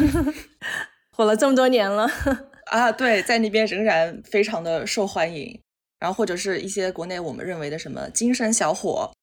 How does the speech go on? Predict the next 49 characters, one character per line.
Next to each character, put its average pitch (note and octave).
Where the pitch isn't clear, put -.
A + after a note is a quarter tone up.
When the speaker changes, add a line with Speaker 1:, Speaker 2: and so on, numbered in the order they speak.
Speaker 2:
土 -
味 F#3+
总 F#3
裁， -
在 B3
他 A3
们 A3+
那 A3
边 F#3
市 -
场 G3
很 C3+
大。 -
相 C#4
反， -
在 F#3
欧 A#3
美 B3+
地 F3
区， D#3+
就 G#3+
像 A3+
刚 A3
才 E3+
倩 A#3
姐 G3
有 D#3
提 -
到 E3+
说 E3
《The D3+
Double D#3
Life D3+
of -
My C#3
Billionaire》 C#3+
那 A#2+
个 -
剧， -
我 E3+
们 D#3+
后 E4
面 F4
去 D4
分 C#4+
析， D4
就 C#4+
是 C4
说， D4